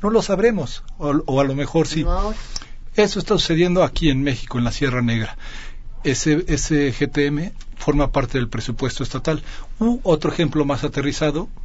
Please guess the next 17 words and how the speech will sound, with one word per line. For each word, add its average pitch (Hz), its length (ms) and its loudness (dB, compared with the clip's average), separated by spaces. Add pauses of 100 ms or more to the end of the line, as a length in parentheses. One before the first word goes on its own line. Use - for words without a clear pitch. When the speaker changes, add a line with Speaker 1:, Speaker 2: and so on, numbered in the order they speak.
(140)
Speaker 1:
eh, 156 240 2
la 131 220 0
inmunoterapia 139 800 0
premiada 131 420 0
este 139 220 -2
año 143 260 0
con 123 220 0
el 113 80 -2
premio 143 260 0
Nobel, 147 320 0 (340)
que 151 160 4
abre 165 520 2
al, 135 400 0
al 131 220 0
combate 147 720 2 (420)
del 127 340 0
cáncer 165 540 2